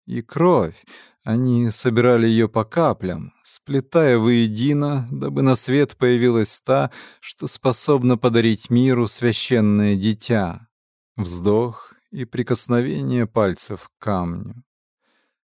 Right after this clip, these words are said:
Правда, когда я осмелился задать вопрос, он замолчал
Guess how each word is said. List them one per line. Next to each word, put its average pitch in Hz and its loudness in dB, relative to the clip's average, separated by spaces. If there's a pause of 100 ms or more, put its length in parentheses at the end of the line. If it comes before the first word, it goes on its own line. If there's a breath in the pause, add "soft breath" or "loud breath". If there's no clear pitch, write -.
Правда, 117 -2
когда 127 -6
я 131 2
осмелился 123 0
задать 110 0
вопрос, 120 0 (400 loud breath)
он 117 2
замолчал 113 0